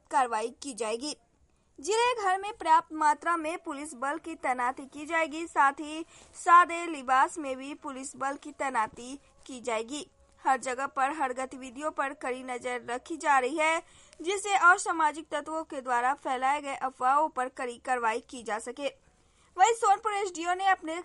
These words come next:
कक्ष में उपस्थित पदाधिकारियों एवं समा-, सभी जनप्रतिनिधियों, समाज सेवियों को उन्होंने कहे कि इस पर्व को शांतिपूर्ण तरीके से मनाने को लेकर प्रशासन पूरी तरह से तैयार है।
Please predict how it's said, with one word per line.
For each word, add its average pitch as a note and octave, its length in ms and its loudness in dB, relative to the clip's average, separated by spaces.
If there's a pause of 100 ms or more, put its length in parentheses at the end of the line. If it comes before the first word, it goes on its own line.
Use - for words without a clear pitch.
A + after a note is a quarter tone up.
कक्ष D#4 340 -4
में C#4 180 -6
उपस्थित D4 480 -4
पदाधिकारियों C4 680 -2
एवं C#4+ 220 -4
समा-, B3+ 640 -4
सभी D4+ 420 -8
जनप्रतिनिधियों, C4+ 1000 -6
समाज C4 380 -4
सेवियों D#4 420 -10
को C#4 200 0 (520)
उन्होंने G#4 260 -2
कहे G#4 300 2
कि F#4+ 140 -8
इस F#4+ 120 -6
पर्व F4+ 240 0
को F#4+ 160 -4
शांतिपूर्ण D4+ 600 -2
तरीके C4 400 -4
से D#4 100 -10
मनाने B3+ 400 -6
को C4+ 140 -8
लेकर C4 320 -4
प्रशासन C4 640 -6
पूरी A#3 260 -14
तरह A#3+ 200 -6
से A#3+ 200 -8
तैयार A#3 440 -2
है। D4 140 -2